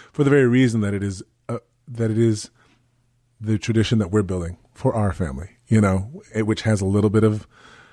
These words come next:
Michael's family in it and a little bit of mine and, and, and what we are building together,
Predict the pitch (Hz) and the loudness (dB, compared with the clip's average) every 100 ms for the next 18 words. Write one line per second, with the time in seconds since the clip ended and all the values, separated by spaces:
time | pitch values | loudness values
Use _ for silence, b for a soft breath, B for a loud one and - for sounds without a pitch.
0 | b b 98 101 113 - 117 117 117 113 | b b -8 -4 -2 2 4 4 4 2
1 | 101 95 98 104 101 104 107 107 101 90 | -2 -6 -2 2 2 4 4 2 2 2
2 | 90 85 92 92 90 - 101 95 92 98 | 0 -2 -2 0 -2 -4 -2 0 2 0
3 | - 104 107 104 101 101 101 107 101 92 | 0 0 4 4 4 4 2 0 -4 -4
4 | 90 110 110 107 101 95 98 98 101 98 | 2 2 4 2 0 -2 0 2 2 0